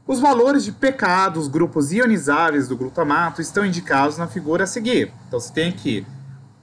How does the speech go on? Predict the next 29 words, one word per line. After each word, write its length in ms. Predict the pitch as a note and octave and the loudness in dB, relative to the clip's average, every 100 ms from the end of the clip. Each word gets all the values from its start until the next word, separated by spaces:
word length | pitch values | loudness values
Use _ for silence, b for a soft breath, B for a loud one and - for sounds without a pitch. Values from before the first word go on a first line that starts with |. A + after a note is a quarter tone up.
| - | -6
um 60 | D3 | -2
aminoácido, 640 | D3+ F3+ F3 D3 F3+ E3+ | 0 2 2 0 -2 -8
que 100 | C#3+ | -2
é 40 | B2 | 0
o 40 | |
glutamato. 600 | A2 A#2 F#3+ E3+ D3 C#3+ | 0 -2 0 2 0 -2
Então, 100 | - | -10
você 100 | A#2 | -10
tem 160 | - C3 | -6 -6
aqui, 160 | - | -2
ó, 80 | A#2 | -2
o 60 | G2+ | -2
carbono 400 | - G#2+ A2+ A#2+ | -4 -2 0 -2
quiral, 640 | D3 E3+ D#3 D#3 D3+ D3 b b b | 0 0 2 4 2 0 b b b
que 80 | _ | _
tá 80 | C3 | -4
ligado 320 | A#2+ A#2 A2 | 0 0 0
a 40 | A2 | 0
um 80 | A2 | -2
hidrogênio, 840 | A2 A#2 C3+ E3+ E3+ E3 E3 E3 - _ | -2 -4 0 2 2 -2 -6 -10 -16 _
a 80 | - | -16
cadeia 340 | - A2 A2+ | -6 -2 0
lateral, 800 | A2 A2 B2 B2+ D3 D#3 D3+ D3+ - - - _ _ | 0 0 -2 0 2 2 2 2 -6 -20 -20 _ _
grupamento 520 | C3 A#2+ C3 B2+ C3+ | -8 -4 -2 -2 -2
amino 440 | E3+ F#3 G3+ G#3+ A3+ - | 0 2 2 0 0 -4
e 80 | |
o 40 | C#3 | -8
grupamento 520 | C3+ D3+ E3 D3 C#3+ | -4 -2 0 2 0
carboxila. 640 | D#3 D3+ D3+ - G2+ E2 | -2 -4 -6 -6 -6 -6